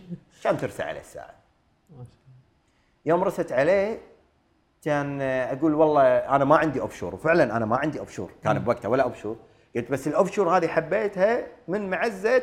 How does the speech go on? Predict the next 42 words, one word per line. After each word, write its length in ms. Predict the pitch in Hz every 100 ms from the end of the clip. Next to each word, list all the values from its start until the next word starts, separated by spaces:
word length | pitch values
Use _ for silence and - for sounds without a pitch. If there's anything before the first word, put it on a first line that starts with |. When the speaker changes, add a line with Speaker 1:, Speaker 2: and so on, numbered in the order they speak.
| -
Speaker 2:
أهل 300 | 190 190 180
قطر". 160 | 202 139
Speaker 1:
قطر 500 | - 139 131 123 120
وكذا، 360 | 117 - 123 135
إي، 100 | 127
ما 160 | 117 117
شاء 160 | -
الله. 340 | 120 123 113 151
Speaker 2:
قل-، 80 | 160
وس-، 240 | 160 190
وف-، 540 | 185 180 170 160 156 170 165 165 160 160 175 190 196
قلت 140 | 180
له: 60 | 147
"عليه 160 | 143
بالعافية، 440 | 131 110 113 202 180
والله 140 | 113
يبارك 320 | 87 87 92 90
له". 60 | - _ -
كان 180 | 185
الله 140 | 160 123
يجزاه 260 | 110 135
خير، 220 | 123 196 196
كان 220 | 180 151
يقول: 200 | 147 151
"يبا 200 | 139 104 - - -
إذا 160 | 123 139
يبيها 240 | 143 147
بسعرها 460 | 127 - 139 160 170 -
خليه 120 | -
ياخذها". 260 | - - _ _ _ _ _ 127
Speaker 1:
ما 100 | 123
شاء 200 | - 123
الله. 120 | 123 120 147
Speaker 2:
الله 180 | 160 151
يجزاه 280 | 135 139
خير، 280 | 120 110 90
يعني 420 | 104 107 123 123
كثر 340 | 120 131 139 139
الله 140 | 135
خيره 440 | - 151 160 254 - - _ _ _ _ -
وأعطاني 380 | 127 139 127
إياها. 300 | 107 92 98